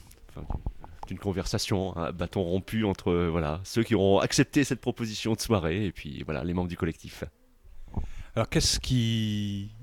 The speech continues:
Speaker 2: qu'est-ce que cherchent les décroissants et les décroissantes, euh, du Pas-de-Calais, hein, les, les organisateurs et les organisatrices ? Qu'est-ce qu'ils cherchent, qu'est-ce qu'elles cherchent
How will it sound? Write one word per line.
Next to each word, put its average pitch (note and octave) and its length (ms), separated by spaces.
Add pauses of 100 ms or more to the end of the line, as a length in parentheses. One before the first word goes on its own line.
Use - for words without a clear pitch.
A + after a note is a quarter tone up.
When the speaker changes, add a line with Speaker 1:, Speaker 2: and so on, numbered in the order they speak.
Speaker 2:
qu'est-ce - 160
que C#3 60
cherchent - 360
les A2+ 120
décroissants A2 480
et A#2 40
les G#2 80
décroissantes, A2 640
euh, F2+ 800
du F2+ 120
Pas-de-Calais, A#2+ 380
hein, A#2 180
les, F2 260
les F2 240
organisateurs F#2 400
et F2+ 60
les F2 60
organisatrices ? F2+ 480 (600)
Qu'est-ce - 220
qu'ils A2 160
cherchent, - 440
qu'est-ce - 200
qu'elles F#2+ 140
cherchent - 460